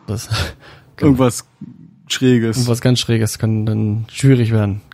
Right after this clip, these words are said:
Speaker 1: Kann man aber, ich meine, kann man ja auch einstellen.
Speaker 2: Das
Speaker 1: Du
Speaker 2: kann
Speaker 1: kannst
Speaker 2: man
Speaker 1: ja,
Speaker 2: programmieren,
Speaker 1: du
Speaker 2: wenn
Speaker 1: kannst ja sagen, Takt fünfundachtzig,
Speaker 2: wenn man's kann.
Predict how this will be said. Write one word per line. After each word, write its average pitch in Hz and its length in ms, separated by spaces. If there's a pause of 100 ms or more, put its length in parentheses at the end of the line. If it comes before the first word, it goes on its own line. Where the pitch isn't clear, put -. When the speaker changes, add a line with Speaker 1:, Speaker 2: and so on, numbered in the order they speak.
(320)
Speaker 1:
Kann 127 120
man 120 140
aber, 101 200
ich 98 80
meine, 101 160
kann 127 140
man 107 100
ja 98 80
auch 101 140
einstellen. 107 320
Speaker 2:
Das 117 100
Speaker 1:
Du - 60
Speaker 2:
kann 185 80
Speaker 1:
kannst - 20
Speaker 2:
man 240 100
Speaker 1:
ja, 220 40
Speaker 2:
programmieren, 220 560
Speaker 1:
du 113 60
Speaker 2:
wenn 131 80
Speaker 1:
kannst 120 180
ja 113 60
sagen, 113 260
Takt - 220
fünfundachtzig, 123 760
Speaker 2:
wenn 120 140
man's 110 180
kann. 127 220